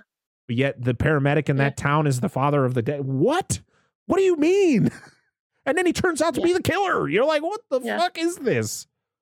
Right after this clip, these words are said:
Speaker 1: Roy Burns, you son of a bitch." <laughs>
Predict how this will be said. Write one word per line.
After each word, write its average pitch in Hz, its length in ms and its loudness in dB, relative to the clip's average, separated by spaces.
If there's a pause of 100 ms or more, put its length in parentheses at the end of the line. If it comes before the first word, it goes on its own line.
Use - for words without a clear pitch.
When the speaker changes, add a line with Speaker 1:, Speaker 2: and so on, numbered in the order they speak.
(160)
Speaker 1:
Roy 220 300 2
Burns, 359 500 -2
you 180 80 2
son 285 300 0
of 403 40 -2
a 415 160 -2
bitch." - 760 -4
<laughs> - 0 -